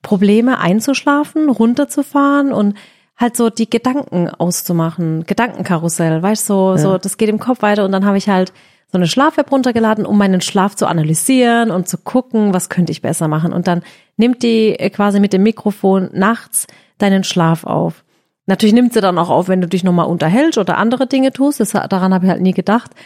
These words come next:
Speaker 1: Aber, ähm, oder wenn du in, in der Nacht sprichst, das nimmt
Speaker 2: Mhm.
Speaker 1: die auch auf. Und dann hatte ich das, ähm,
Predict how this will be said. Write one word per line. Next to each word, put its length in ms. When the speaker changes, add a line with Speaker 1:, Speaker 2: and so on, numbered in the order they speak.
Speaker 1:
Aber, 460
ähm, 280
oder 220
wenn 120
du 60
in, 240
in 160
der 120
Nacht 200
sprichst, 640
das 100
nimmt 140
Speaker 2:
Mhm. 40
Speaker 1:
die 120
auch 180
auf. 300
Und 180
dann 160
hatte 300
ich 120
das, 360
ähm, 460